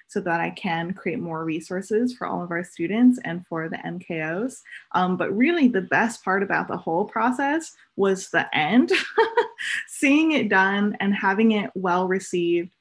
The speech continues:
um, was just such an amazing feeling. And really, I, I can't thank, uh, Shelley enough for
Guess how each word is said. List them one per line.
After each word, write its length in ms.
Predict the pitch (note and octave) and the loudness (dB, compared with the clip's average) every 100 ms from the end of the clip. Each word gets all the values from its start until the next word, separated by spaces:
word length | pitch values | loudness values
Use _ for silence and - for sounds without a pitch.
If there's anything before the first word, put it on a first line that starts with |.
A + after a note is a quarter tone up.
| _ _ - | _ _ -6
um, 560 | F3 D#3+ D#3+ F#3 B3 - | -4 -2 -4 -4 -6 -2
was 260 | G3+ G3 | 0 0
just 200 | G3+ F#3+ | -2 -2
such 180 | G#3 G3+ | -4 0
an 100 | G#3 | 0
amazing 460 | F#3+ F3 F3+ F3 F3+ | 0 -2 -4 -6 -6
feeling. 600 | E3+ D#3+ D#3 D#3 F#3 - | -6 -6 -6 -8 -10 -8
And 460 | F3 D#3+ D#3 E3 F#3 - _ - | -6 -4 -4 -6 -10 -20 _ 2
really, 320 | G#3 G3 G3 | 4 4 2
I, 200 | F3 F3 F#3+ | 0 -2 -4
I 80 | |
can't 400 | G3 A3 G3+ B3 | -4 -2 -2 -2
thank, 300 | G#3 F3+ F#3 | -2 -2 -2
uh, 380 | E3 D#3+ D#3+ A3 - _ _ _ _ - | -2 -2 -2 -4 -8 _ _ _ _ -6
Shelley 440 | - G#3 G3+ G3+ | 0 2 4 2
enough 500 | F3+ D#3 E3 B3+ - | 0 0 2 2 2
for 360 | G3 E3+ E3 | 2 4 2